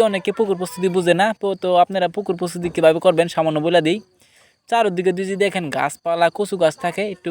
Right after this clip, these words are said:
কেটে সমান করে নেবেন। চারদিকে যদি মাটি কাটাতে হয়, কেটে নেবেন। চারদিকে চুন সার মারবেন। এরপরে যদি না বুঝেন, তাহলে আমাদের স্ক্রিন দেওয়া নাম্বার, টাইটেল ও ডেসক্রিপশন বক্সে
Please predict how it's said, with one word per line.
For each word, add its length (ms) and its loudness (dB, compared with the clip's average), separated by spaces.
কেটে 220 -2
সমান 240 -2
করে 180 -2
নেবেন। 200 0
চারদিকে 500 2
যদি 240 -8
মাটি 240 0
কাটাতে 260 0
হয়, 140 -4
কেটে 220 -6
নেবেন। 220 -4
চারদিকে 460 0
চুন 140 -6
সার 200 -2
মারবেন। 280 0
এরপরে 480 -2
যদি 240 -6
না 60 6
বুঝেন, 320 -2
তাহলে 300 -2
আমাদের 200 -6
স্ক্রিন 220 -14
দেওয়া 180 -2
নাম্বার, 280 -4
টাইটেল 320 -6
ও 40 -2
ডেসক্রিপশন 380 -6
বক্সে 240 -6